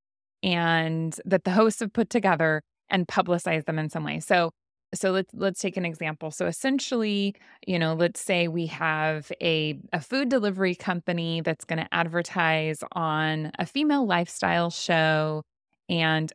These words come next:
once that ad has run, they're wanting to take that ad read,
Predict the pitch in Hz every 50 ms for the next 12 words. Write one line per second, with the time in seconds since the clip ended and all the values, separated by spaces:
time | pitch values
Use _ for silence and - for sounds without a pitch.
0 | _ - 175 185 196 196 208 202 - - 117 104 - - - 170 165 160 165 160
1 | - 170 151 - 151 - 220 240 240 202 180 170 165 160 165 160 - _ _ _
2 | _ _ - 170 160 160 175 185 190 196 196 196 175 - 185 160 - - 190 175
3 | - - 190 175 175 - - - 175 165 160 156 147 147 165 170 165 156 156 156
4 | 156 -